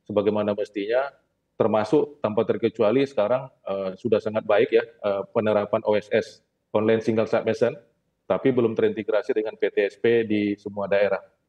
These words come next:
Dan kami mungkin menyampaikan ada beberapa hal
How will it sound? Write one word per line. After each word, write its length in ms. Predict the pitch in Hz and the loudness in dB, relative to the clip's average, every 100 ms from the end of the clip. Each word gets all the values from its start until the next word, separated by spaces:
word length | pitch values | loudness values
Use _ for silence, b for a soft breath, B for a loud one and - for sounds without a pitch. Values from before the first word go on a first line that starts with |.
| _ _ _ | _ _ _
Dan 380 | 110 110 107 107 _ - | 0 0 -2 -8 _ -2
kami 500 | 104 131 139 131 - | 0 2 2 0 -2
mungkin 240 | 123 139 131 | -2 0 0
menyampaikan 500 | 123 113 107 98 104 - | -2 0 0 0 -2 -4
ada 160 | 110 110 | -6 -2
beberapa 480 | 107 110 - 110 | 0 2 2 2
hal 240 | 98 123 | 0 0